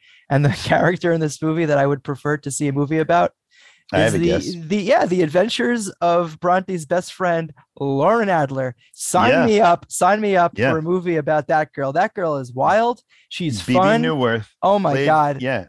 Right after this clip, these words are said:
Speaker 1: Oh my
Speaker 2: played
Speaker 1: God.
Speaker 2: very memorably by Bebe Neuwirth.
Speaker 1: That
Speaker 2: Fantastic
Speaker 1: character.
Speaker 2: character. And just, you know, a shot in the arm and a breath of fresh air
Speaker 1: Oh my
Speaker 2: throughout
Speaker 1: God.
Speaker 2: the film.
Speaker 1: Can you
Speaker 2: Throughout the film.
Speaker 1: imagine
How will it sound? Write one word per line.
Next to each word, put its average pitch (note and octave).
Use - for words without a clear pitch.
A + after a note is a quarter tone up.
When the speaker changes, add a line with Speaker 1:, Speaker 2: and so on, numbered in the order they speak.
Speaker 1:
Oh G#3
my E3
Speaker 2:
played C#3
Speaker 1:
God. D3
Speaker 2:
very D#3+
memorably D3+
by A2+
Bebe G2
Neuwirth. E2
Speaker 1:
That F#3+
Speaker 2:
Fantastic E3+
Speaker 1:
character. A#2
Speaker 2:
character. -
And D3+
just, G#3+
you D#3
know, F3+
a C3
shot E3+
in D#3+
the C#3
arm D3+
and C3+
a A2+
breath A#2+
of A2
fresh A#2+
air A#2+
Speaker 1:
Oh G#3+
my D#3
Speaker 2:
throughout B2+
Speaker 1:
God. C#3+
Speaker 2:
the -
film. D#2+
Speaker 1:
Can D#3+
you G#3+
Speaker 2:
Throughout A#3
the G#3
film. G3+
Speaker 1:
imagine G3+